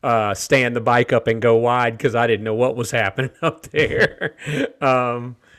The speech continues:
but it, it wasn't a big moment. But, uh, in the moment in my helmet, I was like, "What is happening?" Uh, but it was just that the guy checked up. I don't know if he missed a gear or, or something happened, but he checked up unexpectedly, and everybody came out okay. But that was our drama for the day.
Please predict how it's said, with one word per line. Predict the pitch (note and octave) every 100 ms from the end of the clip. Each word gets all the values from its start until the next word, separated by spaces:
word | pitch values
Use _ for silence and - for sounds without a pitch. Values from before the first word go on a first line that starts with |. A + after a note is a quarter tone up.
| _ -
but | C3 B2
it, | C#3 D3 D3
it | D#3
wasn't | D#3+ D3 C#3
a | B2
big | A#2+ A#2+
moment. | A2+ A2 A2+ B2
But, | A#2+ A#2 - -
uh, | A#2 A2 -
in | D#3+ D#3+ D#3+
the | B2
moment | A#2+ A#2 A2+ A#2
in | A2+
my | A2 G#2
helmet, | B2 E3+ D#3 B2+
I | A#2+
was | A2+ G#2
like, | G2+ F#2
"What | F#2 F3 -
is | C#3 G#2+
happening?" | - E3 - A#2 D#3 D3+ - _ _ - C3+ - -
Uh, | A#2 A2 G#2+ G#2+ G#2+ _ _ _
but | A#2 A#2+ A#2 -
it | B2
was | A#2+
just | - A#2
that | C#3+
the | -
guy | A2+ A2
checked | - C3 - B2
up. | G#2+
I | A2+
don't | A#2
know | G#2+
if | -
he | G#2
missed | G2+ -
a | A2+
gear | D3+ F3+ D3+ B2+
or, | A2+ A2 -
or | A#2+
something | - A2 G#2+ G2+
happened, | A#2 A2 A2+
but | G2+ G2+
he | A#2+
checked | - A#2+ -
up | A#2 G#2
unexpectedly, | A2 A2+ - A2 G2 G2+ G#2 G2+ G2+
and | F#2 F#2+ _ _ _ _ _ _ _ -
everybody | E3 C#3+ A2+
came | A#2+ G#2+
out | G#2
okay. | G2 A2+ A#2
But | B2
that | B2 E3
was | D#3+ A#2+
our |
drama | G#2+ G#2+ G#2 G#2
for | - G#2+
the | G#2+
day. | G#2+ A#2